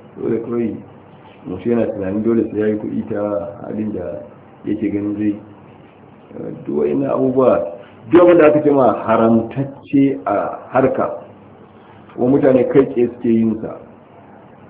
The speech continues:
to dole su samu musibu da yawa. Mutum zai samu musiba a kasuwancinsa, zai samu musiba a rayuwa. In haka ya yi yawa, za a samar da musiba a cikin al'umma, da bala'i da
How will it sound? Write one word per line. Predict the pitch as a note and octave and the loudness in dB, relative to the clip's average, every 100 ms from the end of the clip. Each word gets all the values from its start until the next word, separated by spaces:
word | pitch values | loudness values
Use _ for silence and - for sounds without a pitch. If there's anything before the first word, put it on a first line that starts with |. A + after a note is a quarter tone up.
| - | -12
to | G#2 | -8
dole | A#2 C#3 C3+ | 0 4 4
su | - | 2
samu | A2+ G#2+ A2 | -2 0 0
musibu | - F2 E2+ F#2+ | -4 -10 -10 -8
da | |
yawa. | F2 D2+ - - - - - - - - - - - F#2 | -6 -6 -10 -18 -20 -20 -20 -20 -20 -20 -20 -20 -18 -16
Mutum | G2+ B2 | -10 -4
zai | G#2+ A2 | -4 -4
samu | G2+ G#2+ | -4 -4
musiba | - G#2+ G#2 G2 | -6 -6 -4 -4
a | G2 | -6
kasuwancinsa, | F#2+ F#2+ B2 A#2 A2+ G#2+ G#2 F#2 | -10 -10 -6 -4 -4 -8 -8 -6
zai | A#2+ A#2 | -8 -6
samu | G2+ G#2+ G#2 | -6 -6 -8
musiba | G#2 G#2+ G#2+ | -8 -6 -4
a | F2+ F2 | -6 -8
rayuwa. | F2 G2 A#2 A#2 - - - - - - - - - - | -8 -4 -2 -2 -6 -16 -20 -20 -20 -20 -20 -20 -16 -6
In | A#2+ | 0
haka | C3+ C3 | 0 2
ya | A2+ A2+ | 4 6
yi | A#2 B2 | 6 6
yawa, | A#2+ A2 - - - | 6 4 0 -6 -8
za | A2+ A2 | -6 -4
a | - | -6
samar | G#2+ A#2 G#2+ | -6 -4 -4
da | G#2 G2 F#2+ - - - | -6 -6 -10 -18 -20 -10
musiba | A2+ G#2+ C3 B2 G#2+ | -8 -4 0 0 0
a | - | -4
cikin | - G#2 | -8 -10
al'umma, | F#2 F2 G2 F#2 - - - - - - - - - - | -8 -8 -10 -12 -16 -20 -20 -20 -20 -20 -20 -20 -16 -12
da | |
bala'i | F2+ G#2+ A#2 C3 A2 | -6 -2 2 2 0
da | G2 | -6